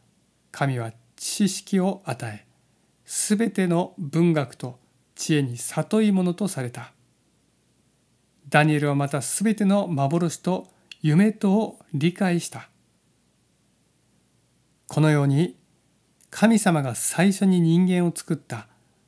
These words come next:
そのままに近いライフスタイルを忠実に実行するならば、神様は喜んで健康面や人生そのものを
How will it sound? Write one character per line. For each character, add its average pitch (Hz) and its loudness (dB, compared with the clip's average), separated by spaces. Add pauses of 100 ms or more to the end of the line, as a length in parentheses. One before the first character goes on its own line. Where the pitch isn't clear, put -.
そ - -2
の 180 4
ま 190 4
ま 185 2
に 165 2
近 - -2
い 180 -2 (200)
ラ 139 -2
イ 147 0
フ 151 -6
ス - -8
タ 139 -2
イ 123 -6
ル 123 -6
を 113 -8 (160)
忠 208 2
実 196 -6
に 208 0 (300)
実 139 -6 (160)
行 143 0
す - -8
る 135 -4
な 123 -2
ら 120 -4
ば、 147 -4 (640)
神 143 0
様 123 -6
は 113 -8
喜 196 0
ん 208 4
で 170 -4 (460)
健 190 2
康 185 2
面 139 0
や 127 -10 (420)
人 156 2
生 123 -6
そ - -4
の 180 4
も 208 2
の 196 2
を - -2